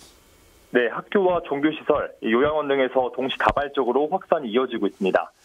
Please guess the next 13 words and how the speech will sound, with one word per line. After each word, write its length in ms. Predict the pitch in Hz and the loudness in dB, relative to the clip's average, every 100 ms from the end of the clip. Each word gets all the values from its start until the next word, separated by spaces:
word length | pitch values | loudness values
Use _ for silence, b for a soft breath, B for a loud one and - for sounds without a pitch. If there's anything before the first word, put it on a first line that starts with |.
| B B B _ | B B B _
서대문구 480 | - 185 180 165 165 | 2 2 -2 2 2
한 160 | 165 160 | 2 0
대학교에서 760 | 127 127 123 127 113 147 113 - | 0 0 2 0 2 2 0 -4
지난 240 | - 131 131 | -2 0 0
십육 280 | 185 180 160 | -2 -2 2
일 180 | 156 151 | 2 2
첫 180 | 147 160 - | 0 0 0
확진자가 480 | - 196 165 143 | 0 0 0 0
발생한 480 | 135 104 98 135 123 | -2 -2 -2 0 0
뒤 260 | 117 147 156 - - - | 2 0 0 -6 -20 -2
열한 260 | 110 131 | -2 2
명이 260 | 196 196 175 | 0 0 -2
추가돼 500 | - 156 127 123 90 | -2 -2 2 0 -2